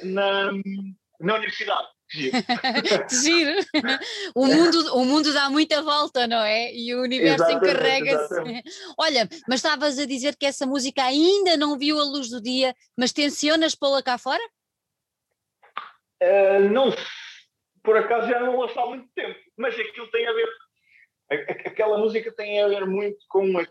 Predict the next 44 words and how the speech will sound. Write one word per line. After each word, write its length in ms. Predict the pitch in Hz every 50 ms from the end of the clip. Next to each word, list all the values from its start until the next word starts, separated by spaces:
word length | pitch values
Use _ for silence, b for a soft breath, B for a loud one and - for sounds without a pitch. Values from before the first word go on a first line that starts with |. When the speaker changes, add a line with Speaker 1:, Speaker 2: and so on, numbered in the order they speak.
| - - 170 160 156 - _ _ _ _ _ _ _ _ _
Speaker 1:
com 160 | _ - 180 185 190 190 190 190 _ -
um 140 | 170 170 196
instrumental 520 | 185 - - 185 180 175 170 - 180 175
muito 240 | 175 190 180 - 185
imponente, 680 | 196 175 - - _ - - 175 175 175 170 156 151 - 202
Speaker 2:
Hum. 100 | 214 226
Speaker 1:
muito 600 | 233 226 208 180 165 165 147 143 143 143 139 - _ _ _ _ _ _ _ _ _ _ B B B B B B B B B B B B B B _ _ _ _ -
tipo 200 | 415 - - - -
de 100 | 175 220
abertura 560 | 214 190 190 - - - 247 240 214 185 180
de 80 | 180 156
uma, 480 | 156 151 151 151 143 139 135 127 120 - _ _ _ _ -
Speaker 2:
Yeah. 240 | 185 175 156 - - _ -
Speaker 1:
de 60 | 139
uma 140 | 151 165 156
cena, 280 | - - 160 143 131 123
estás 180 | 123 131 127
a 40 | 131
ver? 260 | 127 139 - - - _ _ _ _ _ _ -
Mas 220 | - 180 - - - - - - _ _ - _ _ _ _ -
talvez 480 | 170 165 147 135 139 151 156 151 160
um 100 | 180 180 170
dia, 380 | 170 175 185 190 196 202 196
tá, 80 | - - -
olha, 240 | 208 - - 170 - - _ _
estás-me 300 | 147 - - 165 156 170 170
a 20 | 170
dar 60 | 175
uma 120 | 185 208 240
ideia. 200 | 311 294 240 - - _ _ _ -
Eu, 60 | 196
Speaker 2:
<laughs> 480 | 214 202 - 175 170 - - 202 - -
Speaker 1:
eu, 100 | - 262 262 - _ _ _ _
eu, 160 | - 240 240 -
por 120 | 294 285
acaso, 340 | 240 - - 294 294 214 208
nunca 240 | 269 330 - - 302
mais 220 | 302 302 277 277
peguei 200 | - 247 294 302 311
nisso, 220 | 311 262 226 - -
estás 340 | - - - - 208 175 190
a 60 | 202
Speaker 2:
Não. 60 | -
Speaker 1:
ver? 200 | 180 190 196 208